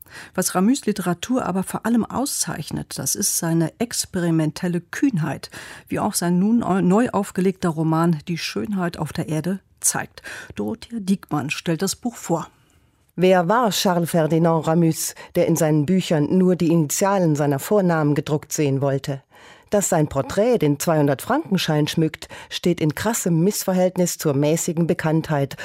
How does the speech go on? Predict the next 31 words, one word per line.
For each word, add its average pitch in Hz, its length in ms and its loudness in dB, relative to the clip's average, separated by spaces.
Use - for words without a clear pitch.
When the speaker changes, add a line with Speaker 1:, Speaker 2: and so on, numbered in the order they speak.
Speaker 2:
aber 151 200 0
auch 160 100 0
zum 226 220 0
Selbstbild 139 720 0
dieses 139 260 -2
großen 156 400 0
Schweizers 160 580 -2
aus 165 180 0
der 180 100 2
Romandie. 170 560 0
Sein 180 380 2
Werk 233 240 2
umfasst 175 480 0
zweiundzwanzig 156 800 0
Romane 156 480 2
sowie 160 260 0
Kurzprosa 165 720 0
und 147 160 2
Novellen, 190 560 2
Essays, 185 520 0
Gedichte, 180 560 0
autobiografische 156 960 0
Schriften 190 500 0
und 262 260 0
das 214 200 0
zusammen 170 480 2
mit 147 240 0
Igor 160 240 0
Strawinski 170 640 0
verfasste 170 500 0
Musiktheater 160 880 0